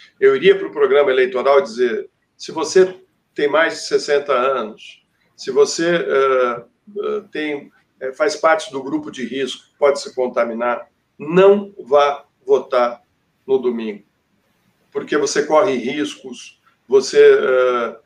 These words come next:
eh, a doença, se te pegar, pode te levar mais cedo, né? Eh, eu vi, eu tenho visto pais de, de amigos, de amigas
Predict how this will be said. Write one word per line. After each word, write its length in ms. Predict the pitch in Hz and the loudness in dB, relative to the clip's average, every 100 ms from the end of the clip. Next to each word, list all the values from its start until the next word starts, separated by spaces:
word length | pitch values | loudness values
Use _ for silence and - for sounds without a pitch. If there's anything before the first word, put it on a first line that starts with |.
| _ _ | _ _
eh, 420 | 131 120 113 113 127 | -10 -8 -8 -8 -4
a 80 | 131 | -4
doença, 580 | 117 147 151 - 123 - _ _ _ _ - | -2 -2 -2 -4 -8 -10 _ _ _ _ -16
se 260 | - 135 | -16 -14
te 140 | 127 165 | -12 -6
pegar, 640 | 151 139 139 139 123 - _ _ _ - | -2 0 2 2 0 -6 _ _ _ 2
pode 320 | 139 135 110 | 4 4 -2
te 160 | - | -8
levar 560 | 156 151 - 135 127 131 | -2 0 2 2 0 -4
mais 240 | 131 131 127 | -4 -4 -4
cedo, 440 | - 131 120 127 _ _ _ _ | 0 0 0 -8 _ _ _ _
né? 300 | 120 131 - - - _ _ _ - | -10 -8 -10 -18 -20 _ _ _ -12
Eh, 60 | |
eu 360 | 117 113 123 113 | -8 -6 -6 -6
vi, 400 | 120 165 113 - - | -8 -8 -8 -10 -8
eu 140 | 127 | -6
tenho 200 | 143 147 | -4 -6
visto 460 | 143 160 - - _ | -6 -8 -8 -16 _
pais 640 | 139 151 147 - - - _ _ | 2 2 2 -2 -12 -16 _ _
de, 240 | 110 117 110 | -12 -10 -2
de 100 | 123 | -2
amigos, 640 | 113 123 139 120 110 104 | 0 -4 -6 -8 -12 -8
de 100 | 127 | -6
amigas 720 | 110 123 139 123 113 - | -4 -4 -4 -4 -6 -8